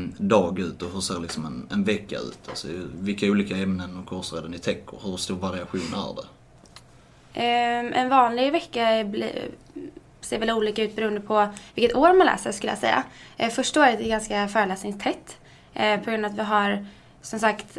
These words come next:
Speaker 2: all-, då får vi känsla för alla de här fem inriktningarna. Så vi har både juridikinslag, vi har inslag av ren, alltså, kemi, vi har ren ju-, eh, ekonomi, vi har väldigt, liksom,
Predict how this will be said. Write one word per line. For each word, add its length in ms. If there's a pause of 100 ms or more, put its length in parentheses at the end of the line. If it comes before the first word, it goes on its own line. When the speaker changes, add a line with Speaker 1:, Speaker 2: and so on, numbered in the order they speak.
(120)
Speaker 2:
all-, 320
då 80
får 140
vi 140
känsla 480
för 140
alla 400
de 120
här 80
fem 260
inriktningarna. 460
Så 60
vi 60
har 60
både 160
juridikinslag, 1900
vi 60
har 220
inslag 460
av 280 (240)
ren, 600
alltså, 420
kemi, 720
vi 100
har 240
ren 360
ju-, 280
eh, 320
ekonomi, 580
vi 60
har 120
väldigt, 220
liksom, 320